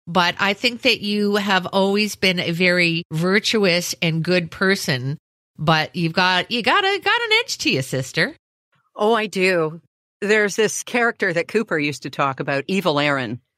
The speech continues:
Speaker 2: And he
Speaker 1: <laughs>
Speaker 2: loved when Evil Aaron came out. But you know what? My biggest thing was always that email or phone call or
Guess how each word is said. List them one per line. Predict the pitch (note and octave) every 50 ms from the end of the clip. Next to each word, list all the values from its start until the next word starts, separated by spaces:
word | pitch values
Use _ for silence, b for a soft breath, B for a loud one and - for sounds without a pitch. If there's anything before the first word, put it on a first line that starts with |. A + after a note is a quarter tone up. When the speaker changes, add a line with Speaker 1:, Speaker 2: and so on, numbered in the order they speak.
| _ -
Speaker 2:
And | D#3 D3+ D3 D3 D3 C#3+
he | - - - - - C4+ D4+ D#4 D#4 C4+
Speaker 1:
<laughs> |
Speaker 2:
loved | B3 A#3+ B3+ B3 A#3+ B3+ C4+ G3 F3 G3
when | F#3 G#3 G3 F#3+
Evil | G3 G3 - F3 F#3
Aaron | E3 E3 D#3+ D#3 D3+ D3+ C#3+
came | - - D3+ D3 C#3+
out. | D3+ C#3 B2+ C3 - _ _ _ _ _ _ _ _ _ _ _ -
But | D4+ C#4+ B3
you | C#4 C#4+
know | D4 E4 F4
what? | D#4 B3+ B3+ B3+ A#3+ -
My | F#3+ F#3 F#3+ F#3+
biggest | F3+ D#3+ G3+ G3+ F#3+ A3+ A#3 - -
thing | - G3 G3 F#3 F#3+ F3+
was | F3 E3 E3 - -
always | - F3+ F#3 F#3 F#3 G3 G3 G3 G3+ G3 F#3 - - -
that | F3 D3+ F3+ F3 F3 E3+ - -
email | F#3 F#3+ F#3+ F#3 F#3+ F3+ F3 F3 E3+ E3+ E3+ -
or | E3 D3+ D3+
phone | C#3 - F3+ E3+ E3+ F3+
call | E3 E3 D#3+ D3 D3 D3+ D3 D3 D3 - -
or | - D#3 D3+ D3 C#3